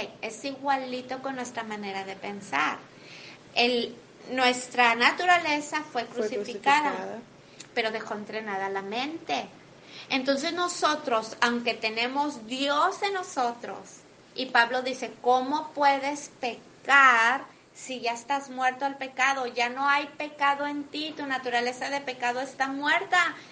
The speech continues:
Speaker 1: Tu esencia no es pecado. ¿Cómo puedes pecar?". Es como querer que, que alguien, este, sepa matemáticas, por ejemplo, que no ha estudiado nada de matemáticas.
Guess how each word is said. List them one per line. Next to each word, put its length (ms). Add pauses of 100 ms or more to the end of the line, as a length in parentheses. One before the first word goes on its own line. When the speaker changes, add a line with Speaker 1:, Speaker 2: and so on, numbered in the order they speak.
(420)
Speaker 1:
Tu 80
esencia 580
no 160
es 160
pecado. 640 (180)
¿Cómo 340
puedes 360
pecar?". 480 (320)
Es 160
como 500 (240)
querer 480
que, 540 (120)
que 200
alguien, 880
este, 1040 (680)
sepa 380
matemáticas, 760
por 140
ejemplo, 580 (1300)
que 180
no 260
ha 100
estudiado 580
nada 180
de 80
matemáticas. 1000